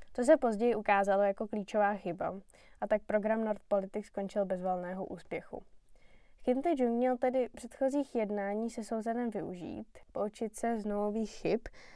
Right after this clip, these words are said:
a naopak zahraniční mocnosti jako U S A, Japonsko, Rusku a Čínu do mezikorejských zájmů plně vtáhnout. Já tady mluvím o nějakém Kim Tae-jungovi, tak a kde se ale vzal vůbec ten Kim Tae-jung? K nástupu nového prezidenta dopomohly jak skandály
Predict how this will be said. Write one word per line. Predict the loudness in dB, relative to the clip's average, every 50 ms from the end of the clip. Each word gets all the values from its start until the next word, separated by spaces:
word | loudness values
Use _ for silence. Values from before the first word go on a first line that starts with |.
| -20 -12 -4 0
a | 4
naopak | 6 6 6 6 6 4 4
zahraniční | 4 2 2 2 2 2 2 2 2 2 2
mocnosti | 2 0 -2 -2 -4 -4 -2 0 -2
jako | 0 0 2 0 2
U | 2 0
S | 0 -2 0 0
A, | 0 0 0 0
Japonsko, | 0 -4 -4 -4 -4 -6 -6 -6 -4 0 2 2 2 0 -2
Rusku | -4 -6 -8 -8 -10 -10 -6 -4 -4
a | -4
Čínu | -4 -4 -4 -2 0 0 0 0
do | 0 0 0
mezikorejských | 0 0 0 -2 -2 -2 -2 -2 -2 -2 -2 -2 -2 -2 0 0
zájmů | 0 -2 -2 -2 -2 -2 -2
plně | -2 -2 -2 -2 -2
vtáhnout. | -4 -6 -4 -4 -4 -4 -4 -8 -10 -12 -12 -14 -18 -20 -20 -20 -10 -2 0
Já | 2 2
tady | 4 4 4 4
mluvím | 2 2 2 0 -2 -2 -4
o |
nějakém | -4 -4 -4 -2 -2 -2 -2 0 -2 -4
Kim | -4 -4 -4 -4 -2
Tae-jungovi, | -2 -4 -2 -2 -4 -4 -4 -4 -2 0 0 2 0 0 -2 -4 -8
tak | -10 -10 -8 -6
a | -6 -6 -6 -6 -8 -10 -12 -6
kde | -6 -6 -6
se | -6 -8 -6 -6
ale | -2 0 0 0 0
vzal | 0 0 0 0 2 2 0
vůbec | -2 -2 -6 -6 -6 -8 -8 -8 -10
ten | -10 -8 -8 -8 -10 -12 -16 -18 -18 -18 -20 -16
Kim | -10 -10 -10 -8 -8
Tae-jung? | -8 -10 -10 -10 -12 -14 -14 -16 -18 -20 -20 -20 -20 -20 -20 -20 -20 -20 -18 -10 -2
K | 2
nástupu | 2 2 2 2 0 2 4 4
nového | 4 6 6 8 8 8 6 2
prezidenta | 2 0 0 2 2 2 2 2 2 2 2 2
dopomohly | 2 2 0 0 0 0 0 0 0 2 4 4
jak | 4 2 2
skandály | -2 -2 0 0 2 2 2 4 4 4 4 2 0